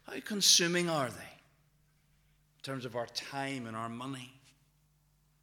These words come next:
What about the company we keep? What about how honest we really are?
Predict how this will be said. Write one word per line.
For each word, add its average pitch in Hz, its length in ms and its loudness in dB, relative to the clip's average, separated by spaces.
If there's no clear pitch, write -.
What - 100 -8
about 202 180 0
the 175 80 -2
company 175 580 2
we 135 200 0
keep? - 520 -8
What - 120 -10
about 202 260 4
how 165 220 6
honest - 1040 10
we 127 180 0
really 131 500 4
are? 87 360 -4